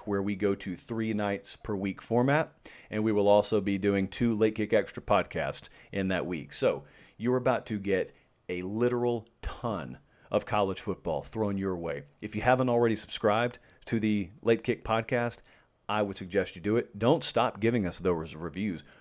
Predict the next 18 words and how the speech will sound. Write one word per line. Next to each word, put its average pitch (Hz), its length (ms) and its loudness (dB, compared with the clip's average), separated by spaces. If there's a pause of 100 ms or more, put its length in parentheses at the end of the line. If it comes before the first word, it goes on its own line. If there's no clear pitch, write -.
(120)
Who 185 160 -6
knows 147 340 0
what 98 100 2
I 85 100 0
can 82 140 -12
throw 87 160 0
at 82 140 -4
you 82 80 -8
when 92 120 -2
we 90 80 -4
get 90 140 -4
to 73 100 -8
a 71 40 -8
thousand? - 480 -4 (920)
But 101 160 -4
having 104 300 0
said 107 260 4
that, 71 260 -6